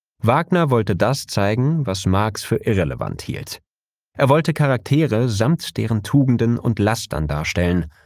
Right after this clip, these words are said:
wo Marx bloß systemisch funktionelles Verhalten sah. So wie Marx betrieb Wagner eine Art Kapitalismuskritik, jedoch aus ganz anderer Perspektive.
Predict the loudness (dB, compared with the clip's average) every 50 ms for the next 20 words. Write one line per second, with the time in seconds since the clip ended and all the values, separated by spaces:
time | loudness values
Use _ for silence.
0 | _ _ _ 0 2 4 4 4 2 0 -2 -4 -8 -2 0 0 0 0 0 -2
1 | -4 -4 -4 -2 0 0 2 2 2 0 -2 -2 -2 -2 -2 -2 0 0 2 2
2 | 2 2 0 0 -2 -2 0 0 0 0 0 -2 -4 -4 -4 -4 -6 -8 -12 -16
3 | _ _ _ _ _ _ _ _ _ _ _ 0 2 4 4 4 4 4 4 2
4 | 2 0 -4 -4 -4 -4 -4 -2 -2 -2 0 2 2 2 0 0 0 0 0 0
5 | 0 0 0 0 0 0 0 0 -2 -2 -4 -4 -4 -2 -2 -2 -2 0 0 0
6 | 0 0 -2 -4 -4 -6 -6 -6 -8 -8 -4 -4 -4 -4 -6 -10 _ _ _ _
7 | _ _ _ 0 2 2 2 0 0 -2 -2 -2 -2 -2 0 0 0 0 0 -2
8 | -2 0 0 0 0 -2 -6 -8 -8 -8 -8 -8 -8 -10 -12 -8 -6 -4 -4 -4
9 | -6 -8 -12 -16